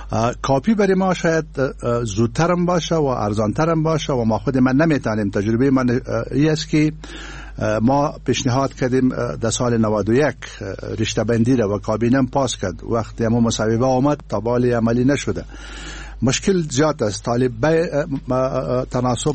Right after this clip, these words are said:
بین تعلیمات عمومی و مس-، و حرفوی و مسلکی وجود نداره. اه، بخش تعلیم تربیه فوق العاده مشکل داره.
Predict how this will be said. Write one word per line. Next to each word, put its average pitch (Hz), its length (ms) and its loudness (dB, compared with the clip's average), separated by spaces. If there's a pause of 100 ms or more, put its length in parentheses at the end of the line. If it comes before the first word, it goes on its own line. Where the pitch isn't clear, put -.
بین 135 320 2
تعلیمات 120 520 0
عمومی 120 540 2
و 135 100 0
مس-، 117 500 -2
و 113 100 2
حرفوی 117 400 2
و 127 80 4
مسلکی 120 460 0
وجود 110 340 0
نداره. 85 360 -2 (580)
اه، 104 200 0 (100)
بخش 151 200 0
تعلیم 131 420 2
تربیه 123 460 0
فوق 147 520 -2
العاده 110 260 2
مشکل 110 480 0
داره. 87 300 -2